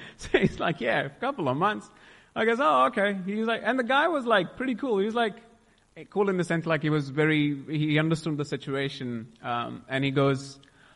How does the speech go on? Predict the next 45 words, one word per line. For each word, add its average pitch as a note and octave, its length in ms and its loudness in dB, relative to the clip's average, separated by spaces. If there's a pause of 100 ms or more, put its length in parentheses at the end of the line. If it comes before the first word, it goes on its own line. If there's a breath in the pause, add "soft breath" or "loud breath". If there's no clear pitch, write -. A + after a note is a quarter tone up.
"Oh, A3 120 2
it's A3 200 0
okay. D#3 320 0
We'll, D#3+ 640 0
we'll D#3 180 0
do F3 140 2
one C#3 240 -2
thing. D#3+ 180 -4
We D3 120 0
won't D#3 540 -2
mention D3 460 -4
that C#3 160 -6
you're C3 140 -4
a B2 40 -4
diabetic B2+ 480 -2 (280)
right B2 240 0
now F3 320 -2
so C#3 120 -10
that C3 100 -4
you C3 80 -6
can C3+ 120 -8
get C3 140 -6
the B2+ 80 -8
full C#3 240 -6
claim, C#3 360 -6
and C3 180 -12
we'll C3 420 -8
squeeze E3+ 340 -8
the D3+ 100 -6
diagnosis C3+ 580 -8
later B2 560 -2 (440 soft breath)
in C3+ 260 -4
the, B2+ 440 -2 (100)
in C3+ 120 -6
the C3+ 80 0
records." D#3 420 -4 (720 soft breath)
And, F#3 180 0 (520)
like, F3+ 220 -2
the D#3 80 -4
people F#3 340 -4
were E3+ 100 0
true D#3 240 -6
professionals, B2 500 -6
man. A#2 300 -6
Like, A#2+ 180 -2